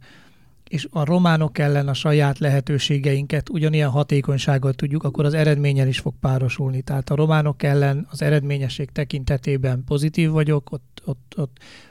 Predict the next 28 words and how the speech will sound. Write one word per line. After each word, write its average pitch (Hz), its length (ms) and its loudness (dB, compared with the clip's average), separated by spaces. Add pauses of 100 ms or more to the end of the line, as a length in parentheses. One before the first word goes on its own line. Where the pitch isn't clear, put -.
megfelelő 151 880 2
felkészüléssel, 139 1300 0 (340)
ha 139 320 0
mindenki 151 440 0
egészséges, 139 1040 -2 (200)
jó 156 180 4
mentális 143 540 0
állapotban 139 500 0
megyünk 139 360 -4
ki, 139 240 -4 (540)
akkor 143 520 -2
ott 147 260 0
az 139 100 0
eredményesség 143 800 0
is 139 120 -2
meg 135 160 0
tud 139 200 -6
jelenni. 170 520 2 (440)
A - 100 -4
hollandok 147 420 4
ellen 143 200 2
iszonyatos 131 500 -2
nehéz 127 320 0
lesz, 131 200 -2
az 143 100 -4
harmadik 143 460 2
mérkőzés 160 640 4
lesz, - 420 0